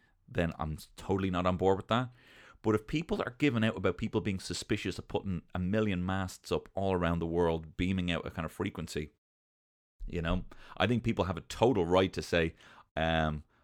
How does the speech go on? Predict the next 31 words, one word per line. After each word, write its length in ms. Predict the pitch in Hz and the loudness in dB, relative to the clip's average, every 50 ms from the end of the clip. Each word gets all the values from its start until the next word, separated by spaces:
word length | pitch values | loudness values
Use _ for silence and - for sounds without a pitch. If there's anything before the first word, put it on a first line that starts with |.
| _ _ - | _ _ -2
"I 80 | 95 | 0
don't 140 | 107 117 113 110 | 2 2 2 2
want 180 | 104 98 - | 0 0 0
you 80 | 104 92 | -2 0
building 320 | 80 98 95 90 85 90 | 2 2 2 2 2 0
an 100 | 85 82 | -2 -2
extension 500 | 82 - - - 98 98 127 123 139 123 | -2 -4 -2 0 0 0 0 0 -2 -2
out 60 | 110 | -2
your 100 | 95 107 | -2 0
back 240 | - 101 90 87 - | 0 0 0 0 2
garden 480 | - 80 78 73 73 78 87 95 104 - _ | 2 2 2 2 0 -2 -4 -6 -8 -8 _
because 220 | 98 92 - 85 | -8 -6 -4 -4
it's 120 | 82 80 - | -6 -6 -4
gonna 200 | - 87 85 85 | -2 -2 0 -2
bother 360 | 82 - - 82 80 78 78 | -2 -2 0 0 0 0 0
me, 200 | 78 82 87 - - | -2 -2 -2 -2 0
and 100 | 90 90 | 0 2
I 20 | |
don't 140 | 85 95 92 | 2 2 2
want 180 | 90 90 - - | 0 -2 -6 -4
you 60 | 87 | -2
building 320 | 95 92 90 85 87 85 | 0 0 0 0 -2 -4
fucking 280 | - - 82 - 85 82 | -6 -6 -6 -4 -4 -4
masts 460 | 85 87 87 85 82 - - - - | -2 -2 -2 -2 -4 -6 -10 -12 -10
on 100 | 82 82 | -8 -8
the 80 | 80 78 | -6 -8
street 360 | - - - 90 85 80 - | -8 -6 -4 -2 -2 -2 -2
that 100 | 80 78 | -2 -2
are 100 | 80 80 | 0 0
emitting 440 | 82 85 85 - - 80 80 78 - | 0 -2 -4 -4 -6 -8 -10 -10 -12
radiation," 600 | - 80 85 82 76 80 82 76 73 - - - | -8 -4 -4 -4 -2 -2 -4 -4 -4 -8 -12 -16